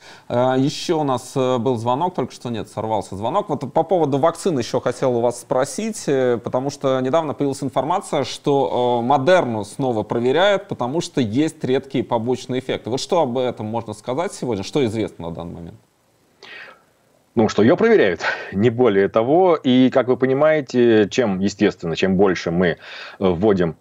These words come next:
Speaker 2: доз, у нас сейчас в мире введено шесть целых пять десятых миллиарда доз разных вакцин. И все, что мы на сегодня можем сказать, что эти случаи единичные, что самое важное. Это первое. И второе, что летальными исходами, ну, скажем,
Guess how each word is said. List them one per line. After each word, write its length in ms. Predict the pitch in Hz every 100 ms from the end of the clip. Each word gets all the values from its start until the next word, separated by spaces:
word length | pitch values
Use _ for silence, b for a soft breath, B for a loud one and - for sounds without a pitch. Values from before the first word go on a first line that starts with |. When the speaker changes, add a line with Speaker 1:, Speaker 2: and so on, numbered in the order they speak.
| -
Speaker 2:
доз, 340 | 92 180 -
у 80 | -
нас 160 | 107 -
сейчас 300 | - 104 -
в 80 | 92
мире 240 | 185 131
введено 440 | 95 104 117 107 - _ _
шесть 400 | - 127 120 -
целых 460 | - 170 135 - - _ -
пять 220 | 113 107
десятых 540 | 190 - 147 110 - - -
миллиарда 880 | 127 143 120 95 123 98 95 78 _ _ -
доз 380 | 87 113 - -
разных 400 | 95 104 104 98
вакцин. 400 | 92 - 76 67 _ B B B B B B _ -
И 160 | 131
все, 320 | 101 - 143 196
что 140 | 139
мы 160 | 117 110
на 80 |
сегодня 400 | 104 113 113 95
можем 300 | 90 90 82
сказать, 340 | - 92 127 170
что 160 | -
эти 160 | 87 87
случаи 420 | - 151 - 107
единичные, 1500 | 87 82 160 180 123 127 113 107 151 - - 113 117 104 104
что 180 | - 92
самое 440 | - 107 104 95
важное. 640 | 82 90 90 85 76 73 -
Это 220 | 92 101
первое. 400 | - 139 113 98
И 160 | 101 147
второе, 440 | - 110 117 92
что 240 | - 92
летальными 540 | 87 98 127 120 98 95
исходами, 440 | - 156 156 107
ну, 140 | 95 110
скажем, 460 | - 104 87 80